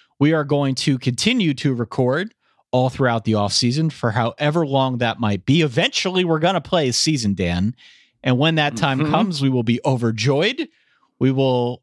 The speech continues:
Speaker 1: continue in our normal cadence talking about college football. But until then,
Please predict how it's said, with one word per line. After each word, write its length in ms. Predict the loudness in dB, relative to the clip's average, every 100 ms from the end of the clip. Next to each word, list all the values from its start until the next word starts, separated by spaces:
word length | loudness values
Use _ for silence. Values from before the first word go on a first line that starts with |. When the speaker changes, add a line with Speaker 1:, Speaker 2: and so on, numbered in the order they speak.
| -6
Speaker 1:
continue 600 | -2 -2 0 0 0 0
in 60 | 0
our 140 | 0
normal 340 | 0 0 0 -4
cadence 480 | -2 -2 -2 -2 0
talking 340 | -2 0 -2
about 280 | 0 -2 0
college 300 | 0 0 -2
football. 320 | -4 0 0
But 180 | 0 -4
until 340 | -2 0 0
then, 380 | 2 0 0